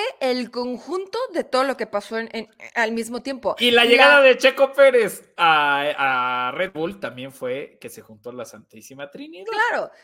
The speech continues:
Speaker 1: y, y tiene que pasar ese conjunto de cosas para, para que pase este, este, es-, pues, este tema tan grande, ¿no?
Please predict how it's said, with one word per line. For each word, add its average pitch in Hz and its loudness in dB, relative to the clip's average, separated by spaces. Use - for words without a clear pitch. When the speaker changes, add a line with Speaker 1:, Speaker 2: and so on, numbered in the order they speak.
Speaker 1:
y, 285 -10
y 262 -8
tiene 320 -8
que 285 -2
pasar 233 -6
ese 262 -6
conjunto 220 -8
de 233 -6
cosas 208 -6
para, 190 -4
para 185 -4
que 196 -16
pase 247 -4
este, 214 -10
este, 214 -6
es-, - -14
pues, 233 -10
este 247 -8
tema 247 -4
tan 254 0
grande, 269 -6
¿no? 190 -12